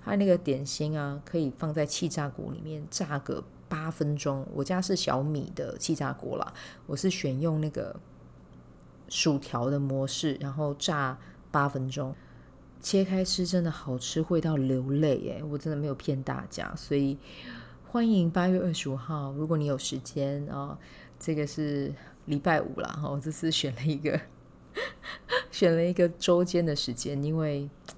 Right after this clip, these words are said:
对，我就是周六是我的休息日，然后礼拜天又刚好有安排事情，我就决定来看一下周五会有多少人一起来共振这个能量哦。所以呢，就欢迎你们到时候一起来玩啊，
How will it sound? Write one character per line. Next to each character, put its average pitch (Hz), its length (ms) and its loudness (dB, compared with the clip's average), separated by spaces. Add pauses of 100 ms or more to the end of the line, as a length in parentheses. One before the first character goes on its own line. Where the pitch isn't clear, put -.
(300)
对， 139 300 2
我 139 120 0
就 147 160 0
是 139 300 -2 (420)
周 202 220 4
六 202 160 6
是 175 100 4
我 139 140 4
的 135 60 -2
休 143 180 2
息 143 200 -4
日， 147 260 -8
然 147 100 -6
后 156 100 -4
礼 143 80 0
拜 151 160 2
天 143 280 0
又 147 120 2
刚 143 140 -4
好 131 140 0
有 127 100 -4
安 139 140 -4
排 135 180 -6
事 135 160 -4
情， 127 180 -8
我 143 80 -6
就 156 120 2
决 147 160 -2
定 143 200 -4 (440)
来 143 160 2
看 143 200 -2
一 139 60 -4
下 147 300 -4 (100)
周 156 220 2
五 151 260 -2 (560)
会 170 140 6
有 131 100 2
多 160 100 0
少 160 200 -2
人 139 200 0
一 156 40 -2
起 151 100 -4
来 127 160 0
共 143 260 -2
振 139 240 -2
这 135 120 -4
个 135 100 -2
能 139 220 -4
量 139 200 -4
哦。 - 200 -10 (400)
所 - 120 0
以 156 100 4
呢， 143 200 -2
就 139 320 0
欢 185 260 4
迎 180 80 6
你 156 120 4
们 135 200 -4
到 147 160 -2
时 135 200 -2
候 135 360 -2 (120)
一 170 100 2
起 180 140 -4
来 135 160 -2
玩 131 260 -2 (100)
啊， 143 240 -6